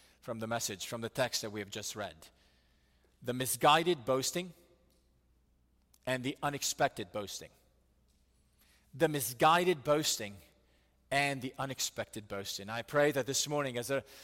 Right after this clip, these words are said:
as we hear this message, this text, that we would be encouraged to consider a better boasting.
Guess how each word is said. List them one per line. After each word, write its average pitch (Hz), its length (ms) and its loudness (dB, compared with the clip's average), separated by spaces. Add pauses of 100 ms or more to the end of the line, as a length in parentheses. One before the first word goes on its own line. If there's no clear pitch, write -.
(220)
as 127 240 -2
we 160 140 4
hear 180 300 4
this 151 380 2 (140)
message, 117 580 -2
this 135 240 0
text, - 580 -2 (460)
that 139 140 2
we 180 160 8
would 190 180 4
be 175 240 0
encouraged 170 680 0
to 147 80 -8
consider 123 560 -2 (880)
a 120 80 -6
better 117 320 -2
boasting. 101 420 -10